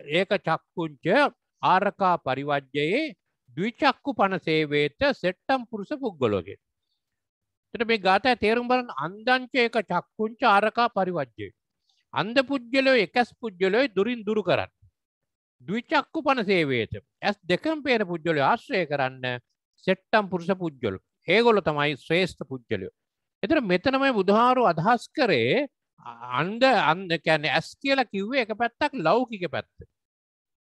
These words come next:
ලෞකික ඇහැ. ඒ කියන්නේ, ආ, සුඛ භ-, භෞතික භාණ්ඩ ගොඩනගාගෙන ආහාර මුදල් එකතු කර ගැනීම තමයි ඒ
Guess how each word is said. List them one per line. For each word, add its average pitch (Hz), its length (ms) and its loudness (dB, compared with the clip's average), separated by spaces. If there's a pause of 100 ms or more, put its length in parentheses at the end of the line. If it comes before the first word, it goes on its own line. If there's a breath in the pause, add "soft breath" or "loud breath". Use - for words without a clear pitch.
(520 soft breath)
ලෞකික 208 480 0
ඇහැ. 117 260 0 (680)
ඒ 135 60 -6
කියන්නේ, 170 260 2
ආ, 139 180 4 (480)
සුඛ 160 360 -4
භ-, 143 400 -2
භෞතික 165 460 0
භාණ්ඩ 156 400 2
ගොඩනගාගෙන 143 800 0
ආහාර 147 640 -2
මුදල් 160 360 -4
එකතු 139 200 -10
කර 139 160 -4
ගැනීම 127 320 -6
තමයි 156 300 -2 (300)
ඒ 165 140 4